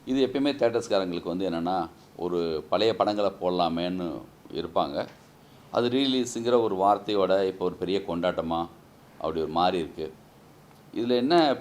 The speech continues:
பெரிய ப்ளஸ்னா, ஆம், தனித்தனியா ஒரு விஷயத்தை என்ஜாய் பண்றது ஒண்ணு. ஒரு கூட்டமா ஜனங்க மொத்த பேரும் தியேட்டருக்கு வந்து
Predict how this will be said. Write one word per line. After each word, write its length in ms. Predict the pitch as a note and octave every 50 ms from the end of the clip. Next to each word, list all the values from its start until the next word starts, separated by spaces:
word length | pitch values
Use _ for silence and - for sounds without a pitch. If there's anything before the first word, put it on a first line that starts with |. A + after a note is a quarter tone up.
| - - -
பெரிய 240 | B2 A#2 B2 C3 C3
ப்ளஸ்னா, 640 | C3 - G#2+ G#2+ - - A2+ A#2 G#2+ F#2 F2 F#2 G#2 - - - - - - - - - - -
ஆம், 840 | G2+ G#2+ G#2 G#2 G2+ G2 F#2+ F#2 F2+ F2 E2 D#2+ D#2+ D#2 D2+ D2 D2 - - - - - - - - - - - - - - - - -
தனித்தனியா 580 | B2 C3+ E3+ F3+ - - F#3+ F3 F#3 F#3+ F#3+
ஒரு 100 | F3 D#3
விஷயத்தை 440 | B2+ B2 - C3+ B2 B2 C3 A2+ A2
என்ஜாய் 300 | B2 B2 A#2 A#2 - G2
பண்றது 240 | F#2+ G2+ G2 F#2 E2+
ஒண்ணு. 240 | D#2+ D#2+ F2+ A#2 C3 - - - - - - - - - - - -
ஒரு 580 | A2+ A2+ A#2 A2 G#2+ G#2 G2+ G2 F#2+ F#2 - - - - - - - -
கூட்டமா 580 | F#3+ C4 - - - G3+ F#3 F#3+ F#3+ F3+ - - - - - -
ஜனங்க 500 | G#2+ A#2 B2 C#3 C#3+ D3+ D3+ C3 G2+ -
மொத்த 420 | G2+ A2 A2 A2 - - C#3+ C#3
பேரும் 300 | B2+ B2+ C3+ C#3+ C3 -
தியேட்டருக்கு 460 | G#2+ G#2 G#2+ G#2+ G#2+ - A2 G2 -
வந்து 400 | F#2+ E2+ E2 D#2 D2+ F2+ - -